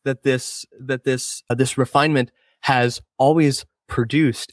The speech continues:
and looked for opposition in the centrifugality, in the goings astray of, of management, I think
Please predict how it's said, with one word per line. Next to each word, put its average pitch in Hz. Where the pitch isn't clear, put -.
and 120
looked 131
for 113
opposition 110
in 120
the 113
centrifugality, 107
in 131
the 123
goings 120
astray 110
of, 104
of 113
management, 110
I 127
think 127